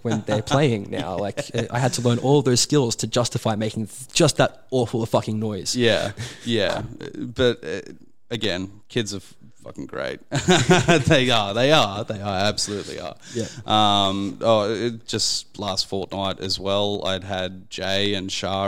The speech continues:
Speaker 2: on from Plant Based Disgrace.
Speaker 1: Yep.
Speaker 2: Um, Jay is, uh, baby mama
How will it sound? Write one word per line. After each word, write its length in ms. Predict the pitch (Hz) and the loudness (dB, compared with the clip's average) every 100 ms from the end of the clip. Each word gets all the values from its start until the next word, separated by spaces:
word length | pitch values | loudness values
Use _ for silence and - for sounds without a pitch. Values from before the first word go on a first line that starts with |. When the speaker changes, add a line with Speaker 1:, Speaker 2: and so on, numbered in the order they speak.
| 101 | 0
Speaker 2:
on 220 | 104 113 | 0 -2
from 180 | 107 90 | -4 -8
Plant 280 | - 101 90 | -8 -8 -8
Based 240 | 92 95 - | -8 -10 -6
Disgrace. 640 | - - 98 104 104 - | -6 -4 -2 -2 -2 -4
Speaker 1:
Yep. 80 | 82 | -4
Speaker 2:
Um, 360 | 95 92 92 - - - - - | -4 -4 -8 -10 -16 -18 -20 -6
Jay 440 | - 113 104 101 | 2 4 4 4
is, 720 | 95 95 98 92 92 - - - | 2 0 0 0 -2 0 -2 -2
uh, 320 | 95 95 92 90 | -2 -2 -2 -4
baby 260 | 101 104 | -4 -4
mama 300 | 101 101 113 | -4 -4 -6